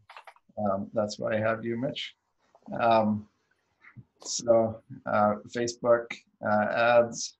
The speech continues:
um, I've done some LinkedIn as well, Google AdWords as well. Um, uh, that's the gist of what I've, I've done. Um, but really, I think,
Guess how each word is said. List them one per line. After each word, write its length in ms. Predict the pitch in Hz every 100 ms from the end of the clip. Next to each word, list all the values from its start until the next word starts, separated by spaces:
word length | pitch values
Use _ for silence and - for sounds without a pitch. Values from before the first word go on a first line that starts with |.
| -
um, 580 | - 92 90 90 90 92 - _ _ _ _ _ _
I've 160 | 104 -
done 240 | 113 110 110
some 220 | 110 110
LinkedIn 580 | 104 107 104 117 113 117
as 140 | 113
well, 520 | 110 101 104 110 113 107 _ _
Google 360 | - 110 117 113
AdWords 800 | 101 104 113 110 110 107 - 110
as 120 | 104
well. 420 | - 98 104 107 - _ _ -
Um, 600 | - 92 92 90 87 87 _ _ _ _ _ _ _ _ _ _ _ _ _ -
uh, 220 | 95 98 95
that's 260 | 127 - -
the 100 | 113
gist 360 | - 110 -
of 100 | 117
what 200 | 110 104
I've, 300 | 95 95 104 - _ _ 107
I've 180 | 107 120
done. 280 | 123 151 135 _ _ - -
Um, 460 | 95 92 92 95 104 _ _ _ _ _ 269 _ _ _ _ _ _ _
but 260 | 101 123 117
really, 300 | 127 135 127
I 20 |
think, 220 | - 127